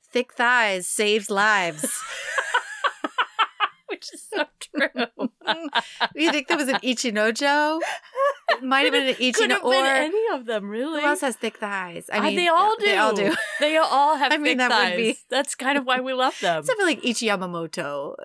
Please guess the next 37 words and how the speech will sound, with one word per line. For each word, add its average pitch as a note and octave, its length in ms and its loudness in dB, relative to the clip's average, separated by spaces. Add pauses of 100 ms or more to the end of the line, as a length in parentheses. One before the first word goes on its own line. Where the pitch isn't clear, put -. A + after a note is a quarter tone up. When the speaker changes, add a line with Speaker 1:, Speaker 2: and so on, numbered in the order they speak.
(160)
Speaker 1:
you D4 180 2
know, B3 200 4
Speaker 2:
Okay, C#4+ 220 0
Speaker 1:
compared. G#3+ 180 2
Speaker 2:
yeah, F#3+ 80 4
you're G#3+ 100 4
right, G#3 120 4
Speaker 1:
You - 60 4
know B3+ 80 4
Speaker 2:
you're A#3 80 2
Speaker 1:
what G3+ 60 4
I F#3+ 40 4
Speaker 2:
right. B3+ 80 2
Speaker 1:
mean? C4+ 80 2
Speaker 2:
Maybe D4+ 180 4
Speaker 1:
It's G#4 100 4
Speaker 2:
it C#4 60 -6
was D4+ 140 -4
a D#4+ 60 -4
Tochinoshin G3+ 680 -6
fan. B2 320 -12 (180)
Speaker 1:
Perhaps. F#3+ 500 0
Speaker 2:
They, G3+ 220 2
he A3+ 120 2
Speaker 1:
He's, C4 180 4
Speaker 2:
really G#3+ 320 4
has F#3+ 200 2
some F3 140 -12
thick G#3+ 80 -2
Speaker 1:
he's A#3+ 160 2
bottom G3+ 280 2
Speaker 2:
thighs. F3+ 100 -2
Speaker 1:
heavy. C#3+ 280 -6
Speaker 2:
Yeah. F#3 220 2 (160)
Speaker 1:
Someone B3 260 0
else A#3 200 -2
wrote, F#3+ 200 0